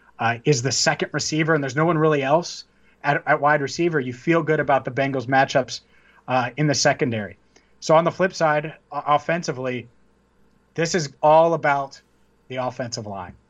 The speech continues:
Can you either, one,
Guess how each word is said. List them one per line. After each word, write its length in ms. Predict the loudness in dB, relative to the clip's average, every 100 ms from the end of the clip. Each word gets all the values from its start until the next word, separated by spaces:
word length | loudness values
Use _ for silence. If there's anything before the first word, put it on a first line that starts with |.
| _ _ _ -10
Can 280 | -4 -4 -2
you 520 | 0 2 2 0 -4 _ 0
either, 280 | 4 4
one, 560 | 6 6 8 6 4